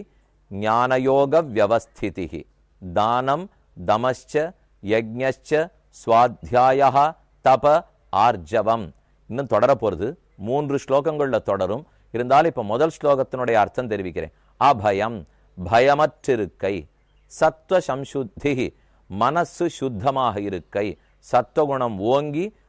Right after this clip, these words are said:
ரஜசு தமசுக்கள் தாழ்ந்திருக்கை. ஞான யோக வியவஸ்திதிஹி, ஆத்மாவை பத்தின சிந்தனம், அதாவது கர்மயோகம், ஞான யோகம், பக்தி யோகம், இதை எதை செய்வதற்கும் ஆத்மாவை பத்தின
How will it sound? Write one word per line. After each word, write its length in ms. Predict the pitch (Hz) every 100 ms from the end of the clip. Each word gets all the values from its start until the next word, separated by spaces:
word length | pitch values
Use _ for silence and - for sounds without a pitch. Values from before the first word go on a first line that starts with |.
| -
ரஜசு 540 | 104 127 151 170 - 165
தமசுக்கள் 800 | - 131 139 - 127 - 135 170 -
தாழ்ந்திருக்கை. 840 | 113 123 127 110 98 - - 98 78 _ _ _ -
ஞான 500 | 113 127 151 170 170 127
யோக 460 | 135 147 143 151 139
வியவஸ்திதிஹி, 920 | 107 113 127 - - 123 101 90 82 _ _ _ -
ஆத்மாவை 680 | 101 135 175 - 165 160 147 -
பத்தின 360 | 127 107 113 139
சிந்தனம், 520 | - 123 120 101 85 _ _ _ _ _ _ _ _ -
அதாவது 340 | 104 110 104
கர்மயோகம், 580 | 92 101 131 131 127 127
ஞான 200 | 120 117 123
யோகம், 360 | 120 117 117
பக்தி 280 | 92 95 123
யோகம், 360 | 110 90 92 127 _ _ _
இதை 240 | 117 123 113
எதை 260 | 110 123 180 -
செய்வதற்கும் 720 | - 127 117 98 90 - 131 - _ _ -
ஆத்மாவை 600 | 110 175 - 175 165 151
பத்தின 360 | - 117 -